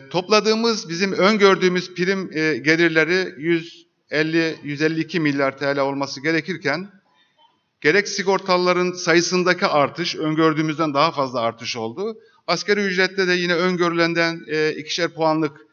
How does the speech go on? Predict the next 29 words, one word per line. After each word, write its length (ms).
ilave 320
artıştan 580
dolayı, 460
e, 380
rakamlarımız 640
son 340
kesin 340
hesapları 460
almadık 340
ama 320
yüz 160
elli 380
dokuz 380
milyar 440
T 80
L, 380
yuvarlarsak 720
yüz 100
altmış 400
milyar 380
T 140
L'lik 260
bir 300
prim 360
gelirimiz 400
söz 240
konusu 300
oldu. 500
Ama 420